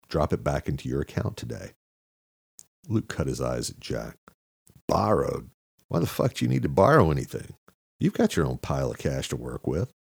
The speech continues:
Jack's expression turned sour. "I wasn't liquid at the time, and I didn't want to pull out of my positions just for this trade."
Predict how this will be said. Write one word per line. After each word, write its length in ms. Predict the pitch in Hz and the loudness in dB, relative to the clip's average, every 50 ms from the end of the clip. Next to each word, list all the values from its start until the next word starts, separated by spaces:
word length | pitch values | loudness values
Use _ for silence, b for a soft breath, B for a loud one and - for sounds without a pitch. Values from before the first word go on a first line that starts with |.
| _ _ _ _ _ _ _ _ _ _ _ _ - | _ _ _ _ _ _ _ _ _ _ _ _ -2
Jack's 380 | - 85 80 87 90 - - | 2 4 4 4 4 2 -2
expression 580 | 95 - - - 85 80 73 69 - 65 65 - | -6 -8 -4 0 2 2 2 2 0 -2 -4 -2
turned 280 | - - 64 60 64 | -2 -2 -2 0 0
sour. 460 | - - 78 64 62 58 55 55 - - _ _ _ _ _ _ _ _ _ _ _ _ _ _ _ _ - | 0 2 2 0 -2 -2 -4 -6 -8 -10 _ _ _ _ _ _ _ _ _ _ _ _ _ _ _ _ 2
"I 60 | - | 4
wasn't 340 | 117 131 170 160 - - - | 6 6 6 6 4 0 0
liquid 400 | 69 65 73 92 - - - 58 | 2 4 4 4 4 4 0 0
at 80 | 55 - | 0 -4
the 80 | - | -8
time, 480 | - - - - - - 78 110 120 - | -10 -6 -4 -2 -2 0 2 2 4 4
and 280 | 98 107 110 98 - - _ _ | 4 4 4 2 0 -6 _ _
I 100 | - 143 | -6 -4
didn't 280 | 139 - 160 127 92 85 | 0 2 4 4 6 6
want 160 | 92 95 90 | 6 4 2
to 140 | - _ 90 | 2 _ 4
pull 180 | 87 80 82 92 | 6 6 8 8
out 140 | 90 87 | 6 6
of 60 | 90 92 | 6 6
my 140 | 90 87 | 4 4
positions 640 | 82 - 69 69 73 90 131 131 - - 82 90 - | 4 2 -2 0 2 2 2 2 2 0 0 0 0
just 320 | - _ - - 80 - - | -2 _ -2 0 0 0 0
for 140 | - - | 0 0
this 220 | 98 104 110 - - | 0 2 0 0 -2
trade." 520 | - - 101 - - - - - - - | 2 4 6 6 6 4 2 -2 -8 -16